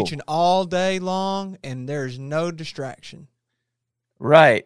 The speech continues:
Speaker 2: exactly.
Speaker 1: Yep, we never
Speaker 2: We,
Speaker 1: get
Speaker 2: we
Speaker 1: off
Speaker 2: ne-,
Speaker 1: topic.
Speaker 2: and we never text when you're at work.
Speaker 1: Nope, not one single time.
Speaker 2: Ever.
Speaker 1: I'm a professional.
Speaker 2: <laughs> Okay, so Gossamer Gear. Uh, they're the makers of the one and the two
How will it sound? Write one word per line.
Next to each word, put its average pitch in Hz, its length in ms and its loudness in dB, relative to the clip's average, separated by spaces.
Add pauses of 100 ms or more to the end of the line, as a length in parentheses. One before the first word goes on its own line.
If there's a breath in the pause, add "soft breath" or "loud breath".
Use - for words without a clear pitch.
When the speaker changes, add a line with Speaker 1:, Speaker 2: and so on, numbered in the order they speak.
(120)
Speaker 2:
exactly. 135 580 2
Speaker 1:
Yep, 147 220 -2
we 151 100 -4
never 160 200 -2
Speaker 2:
We, 175 80 4
Speaker 1:
get - 100 2
Speaker 2:
we 170 80 6
Speaker 1:
off 190 60 4
Speaker 2:
ne-, 196 60 0
Speaker 1:
topic. 160 140 2
Speaker 2:
and 147 80 0
we 165 80 0
never 170 300 4
text 160 320 2
when 123 100 -6
you're 113 140 -6
at 87 60 -6
work. 107 280 -6 (100)
Speaker 1:
Nope, 151 360 -2
not 143 240 -6
one 156 180 -4
single 175 240 -8
time. 127 300 -8 (400)
Speaker 2:
Ever. 147 440 4
Speaker 1:
I'm 165 200 0
a 151 40 -2
professional. 143 680 -2
Speaker 2:
<laughs> - 40 -18 (880 loud breath)
Okay, 208 200 8
so 185 140 2
Gossamer 170 480 6
Gear. 113 340 -2 (420 soft breath)
Uh, 113 200 4
they're 151 220 6
the 156 40 -2
makers 147 420 2
of 127 360 4
the 117 80 2
one 135 640 2 (680)
and 117 160 -2
the 113 60 -2
two 170 480 2